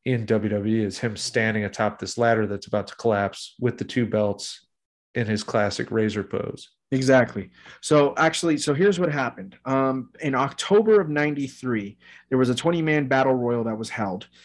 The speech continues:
Speaker 2: Um, the final two participants of said battle royal would go ahead and face up for the vacated W W F Intercontinental Championship. So that was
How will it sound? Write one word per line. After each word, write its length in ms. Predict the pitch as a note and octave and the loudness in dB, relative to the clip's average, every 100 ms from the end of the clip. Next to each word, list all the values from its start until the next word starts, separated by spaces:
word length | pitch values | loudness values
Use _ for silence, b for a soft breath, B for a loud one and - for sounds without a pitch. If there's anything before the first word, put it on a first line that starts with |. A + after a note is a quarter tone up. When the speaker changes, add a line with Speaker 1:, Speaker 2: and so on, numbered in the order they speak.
| b b - | b b -2
Speaker 2:
Um, 360 | A#2+ A2+ A2 - | 2 4 2 -2
the 80 | A#2+ | -6
final 340 | - D#3+ E3+ | 0 2 2
two 160 | D3+ D#3+ | 0 -2
participants 840 | C3+ B2+ D3 C3+ A#2+ B2 A#2 - - | -2 -2 0 -2 -4 -6 -6 -8 -2
of 240 | C#3 C#3 | -2 0
said 320 | - - B2+ A2+ | -2 0 0 0
battle 260 | A#2 A#2 | 0 0
royal 340 | A2+ A2+ A2+ A2 | 0 0 -2 -2
would 180 | A2+ | -4
go 120 | A#2+ A2+ | -2 -2
ahead 120 | A#2 | -2
and 120 | A2+ | -4
face 300 | - B2 - | -4 -4 0
up 160 | B2 - | -2 -2
for 120 | A#2 | -8
the 80 | G#2 | -6
vacated 640 | - C#3 C3+ C3+ B2 A2 | 0 0 0 -4 -4 -2
W 220 | A#2+ A#2 | -4 -2
W 300 | A#2 A2+ A#2 | -4 -2 -2
F 140 | A2 G#2+ | -4 -6
Intercontinental 600 | A#2 A2 A2 F2 G#2+ G2+ | -10 -8 -8 -6 -8 -6
Championship. 520 | - G#2+ G2 - G2+ | -2 -2 -4 -10 -8
So 120 | G#2+ | -2
that 60 | |
was 100 | A2 | -2